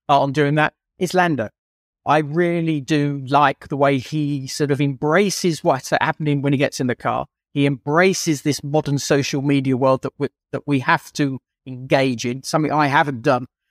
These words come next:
probably over the last couple of years, but I am gonna engage in it much, much more. But he's fun as well. You know, he's got, always got that sort of little chuckly sort of laugh that he's got at the same time.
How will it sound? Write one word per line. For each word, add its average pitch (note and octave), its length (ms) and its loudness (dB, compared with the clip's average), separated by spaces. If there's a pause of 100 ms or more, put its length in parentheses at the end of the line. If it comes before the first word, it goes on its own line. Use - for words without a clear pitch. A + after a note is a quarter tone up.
(160)
probably C3+ 160 2
over C3+ 160 2
the C3 60 6
last C3+ 260 2
couple A#2+ 300 -2
of A2+ 40 0
years, B2 220 -2
but - 180 -2
I C#3+ 120 4
am C#3 160 4
gonna B2+ 160 0
engage B2 400 0
in B2 80 -2
it A2+ 100 -8
much, B2 240 -6
much G#2+ 240 -6
more. A#2+ 240 -10 (540)
But F3+ 80 -2
he's E3 160 -6
fun G3+ 280 2
as G3+ 140 -2
well. A3 320 2 (300)
You - 80 -4
know, D3+ 100 2
he's D#3 140 -4
got, - 160 -2
always F3+ 340 0
got - 280 -2
that C#3+ 200 0
sort D3+ 220 0
of C#3 120 -2
little D3 360 -2
chuckly C#3+ 640 -2 (160)
sort D3+ 240 -2
of A#2+ 100 -6
laugh D#3 380 2
that C#3 140 0
he's C3 120 -2
got C3+ 240 2
at B2+ 140 0
the C#3+ 40 -6
same C3+ 360 0
time. C#3 400 0